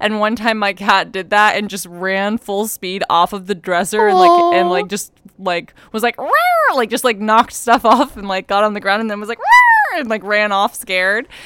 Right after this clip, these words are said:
Speaker 1: And it was really funny to me.
Speaker 2: And that's just goes to show you that even gods can have their moments
Speaker 1: Yeah.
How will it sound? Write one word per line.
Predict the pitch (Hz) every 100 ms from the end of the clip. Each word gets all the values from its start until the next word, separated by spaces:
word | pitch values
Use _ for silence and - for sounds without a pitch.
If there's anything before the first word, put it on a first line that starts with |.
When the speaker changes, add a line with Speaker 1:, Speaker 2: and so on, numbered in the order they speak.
| - - 262 247
Speaker 1:
And | 214
it | 226
was | 226 214
really | 202 190
funny | - 175 170 170
to | -
me. | 180 165 165 175 170 _ 294
Speaker 2:
And | 262 269 247
that's | 302 330 320
just | - 330 -
goes | 311 320
to | 302
show | - 339
you | 339
that | 240 233
even | 262 294 311
gods | 285 254 262 269 226 -
can | - 220
have | 202 220 226 220
their | 214 233 226 233
moments | 220 214 226 262 240 226 196
Speaker 1:
Yeah. | 175